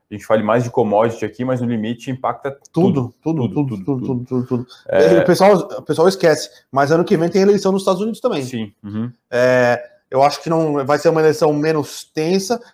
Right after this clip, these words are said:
Speaker 2: porque é uma eleição só pra Congresso, se eu não me engano,
Speaker 1: Uhum.
Speaker 2: tem alguns estados que elegem governadores, e é uma
Speaker 1: Uhum.
Speaker 2: parte do Congresso, tá? Mas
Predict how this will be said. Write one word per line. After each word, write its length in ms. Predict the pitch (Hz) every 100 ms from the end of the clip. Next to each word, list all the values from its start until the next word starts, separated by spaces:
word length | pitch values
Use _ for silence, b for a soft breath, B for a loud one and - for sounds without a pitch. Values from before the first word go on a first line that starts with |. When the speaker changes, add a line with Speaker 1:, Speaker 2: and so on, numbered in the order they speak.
| _
Speaker 2:
porque 220 | 151 -
é 40 | 151
uma 140 | 151
eleição 480 | 147 139 127 147 139
só 180 | - 151
pra 120 | 156
Congresso, 500 | 156 143 139 151 -
se 60 | 156
eu 40 |
não 60 | 151
me 40 |
engano, 220 | 147 156
Speaker 1:
Uhum. 200 | 120 143 - _ -
Speaker 2:
tem 120 | 156
alguns 260 | 143 160 151
estados 300 | - 143 -
que 280 | 151 135 127 _ _ -
elegem 320 | 143 156 156
governadores, 760 | 139 139 135 117 127 180 170
e 40 | 156
é 60 |
uma 180 | 160 170
Speaker 1:
Uhum. 80 | 107
Speaker 2:
parte 260 | 165 196
do 80 | 175
Congresso, 540 | 165 156 135 165 - -
tá? 180 | 147 - b b -
Mas 560 | 135 139 147 165 165